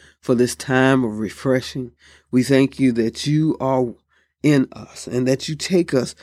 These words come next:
through our time of refreshing. We can be at that place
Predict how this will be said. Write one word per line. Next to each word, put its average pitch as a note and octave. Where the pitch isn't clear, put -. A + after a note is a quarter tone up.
through D3+
our C3
time C3+
of B2+
refreshing. C3
We D#3+
can B2+
be D#3
at C3
that D3
place D3+